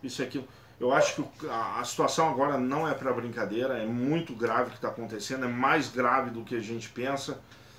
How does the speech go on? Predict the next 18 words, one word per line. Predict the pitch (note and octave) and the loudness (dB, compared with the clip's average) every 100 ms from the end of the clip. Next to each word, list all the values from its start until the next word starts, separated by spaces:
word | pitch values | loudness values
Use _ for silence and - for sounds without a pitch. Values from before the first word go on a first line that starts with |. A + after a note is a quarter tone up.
| - - - | -20 -20 0
É, | B2 B2 A#2+ A#2 A2+ A2 - | 8 8 8 6 4 2 0
eu, | B2 D3+ | 4 4
pra | - D3+ D3 | 6 8 8
mim, | D3+ E3+ | 6 4
não | D#3+ D3 | 4 4
deveria | C#3 C#3 D3+ D3 | 4 6 6 4
ter | C#3+ B2+ - | 4 0 0
tido | - C#3+ | -2 -2
carnaval, | A#2+ C3 B2 A#2+ A#2 C3 - | 2 2 4 2 4 4 4
porque | C3+ - B2+ | -2 -2 0
desde | C#3 C#3 | 2 0
setembro | - C#3 B2+ C3+ B2+ | 0 0 2 0 2
eles | A#2+ A#2 | 0 2
já | B2 | 2
tavam | A#2+ B2 - | 4 2 2
com | |
isso | - - | -8 -4
aí. | A2 G#2+ B2 | -2 -2 -6